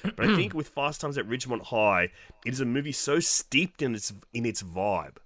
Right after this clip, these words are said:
Speaker 1: Vibe is at the center. <clears throat> Vibe is
Speaker 2: Hmm.
Speaker 1: the, is how one would describe this movie. It'd be so hard to describe the plot.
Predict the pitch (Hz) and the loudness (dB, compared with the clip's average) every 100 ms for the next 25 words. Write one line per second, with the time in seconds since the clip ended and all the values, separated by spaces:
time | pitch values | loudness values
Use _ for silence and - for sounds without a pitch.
0 | 87 87 107 135 151 165 147 - 113 120 | -18 -6 0 4 4 4 0 -6 -6 -6
1 | - 104 - 98 107 113 123 - - _ | -6 -8 -4 -6 -4 -4 -4 -6 -20 _
2 | - - - 92 90 117 139 156 151 98 | -12 -12 -14 -20 -6 2 6 6 4 0
3 | 113 107 _ - 107 - _ - 131 135 | -4 -10 _ -20 -20 -20 _ -2 -2 -2
4 | 135 139 143 143 135 - 107 123 156 160 | 6 8 10 8 6 -2 0 4 6 4
5 | 147 139 - - 180 214 180 - 131 98 | 0 -2 -6 -2 0 0 0 -4 -2 -2
6 | 98 147 - 165 165 165 160 151 120 - | -4 -4 -2 2 2 4 2 2 -6 -4
7 | 101 92 - 87 | -4 -4 -6 -6